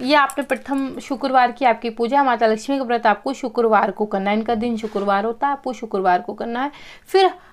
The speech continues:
हर हफ्ते जैसे कि आपका अगला सोमवार आएगा तो फिर आपको चौकी लगा के पूजा नहीं करनी होगी, आपको कलश स्थापना नहीं करनी होगी, आपको साधारण तरीके से माता लक्ष्मी को जो है वो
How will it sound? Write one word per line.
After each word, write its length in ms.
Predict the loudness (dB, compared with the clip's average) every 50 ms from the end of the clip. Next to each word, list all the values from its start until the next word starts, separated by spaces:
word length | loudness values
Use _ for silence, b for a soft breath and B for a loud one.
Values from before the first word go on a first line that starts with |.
| B B
हर 220 | 0 2 4 4
हफ्ते 420 | 4 4 2 2 0 -2 -6 -4 0
जैसे 280 | 2 2 0 0 -2
कि 100 | -2 2
आपका 260 | 2 2 2 4 2 2
अगला 220 | 4 4 2 2
सोमवार 320 | 2 0 -2 0 2 4 4
आएगा 200 | 4 2 0 -2
तो 120 | -4 -4
फिर 160 | 0 2 4
आपको 220 | 2 2 2 -2 -6
चौकी 380 | -2 2 2 2 2 2 0
लगा 240 | 2 2 4 4 2
के 120 | 2 0 -4
पूजा 340 | -6 -6 -4 0 0 0
नहीं 240 | 0 0 -2 -4 -4 -2
करनी 280 | -2 -2 0 0 0
होगी, 340 | 0 0 -2 -4 -4 -6 -8 B B B B B
आपको 280 | -2 -2 -2 -4 -6
कलश 380 | -4 0 0 2 4 2 2 0
स्थापना 480 | -4 -8 -4 0 0 0 0 0 -2 -2
नहीं 160 | -2 -4 -4
करनी 220 | -4 -4 -2 -2 -2
होगी, 120 | 0 0
आपको 280 | 0 0 0 -2 -4 -4
साधारण 600 | 0 2 2 4 4 2 0 -2 -2 -2 -2 -2
तरीके 400 | -2 -2 -2 -2 -2 -2 -4 -4
से 140 | -4 -4
माता 320 | -4 -2 -4 -2 0 2 2
लक्ष्मी 460 | 4 2 0 -2 -4 -6 -6 -4 -4
को 120 | -2 -4
जो 160 | -4 -4 -4 -4
है 120 | -2 -2
वो 200 | -2 -2 -2 -4